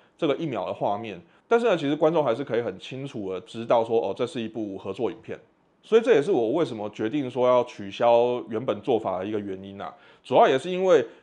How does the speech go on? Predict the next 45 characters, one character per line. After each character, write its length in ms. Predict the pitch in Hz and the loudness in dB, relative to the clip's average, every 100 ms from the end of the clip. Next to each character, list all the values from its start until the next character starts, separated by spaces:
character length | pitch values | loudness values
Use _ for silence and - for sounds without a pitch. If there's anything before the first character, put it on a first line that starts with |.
| - | -6
YouTube 460 | 214 233 226 127 | -4 0 2 2
其 160 | 117 113 | 0 -4
实 60 | |
它 100 | 117 | -2
本 180 | 143 110 | -2 -4
来 120 | 98 | -8
就 140 | - 127 | -4 -2
有 120 | 95 | -2
一 60 | 98 | -4
个 80 | |
这 100 | 104 | -4
样 100 | 117 | -6
的 60 | 101 | -6
设 220 | - 107 | -4 -4
计。 200 | 95 101 - _ _ | -4 -10 -18 _ _
之 160 | 240 | -2
前 120 | 240 | 0
的 80 | 147 | 2
话， 80 | 175 | 4
我 100 | 156 | 4
等 220 | 127 101 | 4 -4
于 40 | 110 | -6
是 320 | 151 131 113 | -4 -4 -4
做 440 | 110 156 120 110 110 | -2 0 2 2 0
双 200 | - 151 | 0 0
重 220 | 156 113 | 0 -4
保 180 | 110 92 | -2 -4
障， 220 | - 110 85 - | 0 -2 -4 -8
也 80 | |
就 80 | 107 | -2
是 40 | 143 | 2
说 80 | |
我 160 | 143 107 | 2 0
自 140 | 107 | -6
己 120 | 160 117 | -6 -4
也 120 | 101 | -2
放 180 | 143 120 | -2 -2
那 40 | |
个 60 | 117 | 0
画 160 | 127 110 | 2 0
面， 160 | 113 | -2
然 80 | 101 | -4
后 100 | 113 | -2
YouTube 460 | 151 151 156 113 101 | 0 0 2 0 0
的 220 | 101 | -2